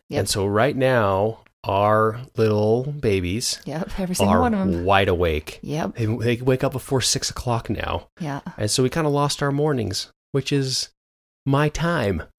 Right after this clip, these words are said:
Speaker 1: <laughs>
Speaker 2: Not their time, it's my time.
Speaker 1: We just have to wake up earlier.
Speaker 2: Yeah.
Speaker 1: So we have to wake up at, like, four thirty or
Speaker 2: Oh,
Speaker 1: five.
Speaker 2: I can't do, I can't do it.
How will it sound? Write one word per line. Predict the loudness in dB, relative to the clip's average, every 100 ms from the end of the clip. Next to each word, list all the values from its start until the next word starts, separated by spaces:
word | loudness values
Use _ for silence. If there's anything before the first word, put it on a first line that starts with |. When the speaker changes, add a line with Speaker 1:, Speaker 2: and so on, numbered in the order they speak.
| -14
Speaker 1:
<laughs> | -10 -8 0
Speaker 2:
Not | 0 4
their | 4 4
time, | 2 0 2 2
it's | -2 -2
my | 0 0
time. | -4 -4 -2
Speaker 1:
We | 0
just | 2
have | 2 2
to | 2
wake | 2 2
up | 0
earlier. | 2 2 2 0 -2 -8 -4
Speaker 2:
Yeah. | 0 0 -4 _ -12
Speaker 1:
So | -6 -4
we | -2
have | -2
to | -4
wake | -4 -4
up | -6
at, | -6 -6
like, | -6 -8 -10 -20 _ _ _ -10
four | -8 -6
thirty | -6 -6 -2
or |
Speaker 2:
Oh, | -2
Speaker 1:
five. | -2 -2 -2
Speaker 2:
I |
can't | -2 0 0 0
do, | -6
I | -4
can't | -4 -8
do | -6 -6
it. | -6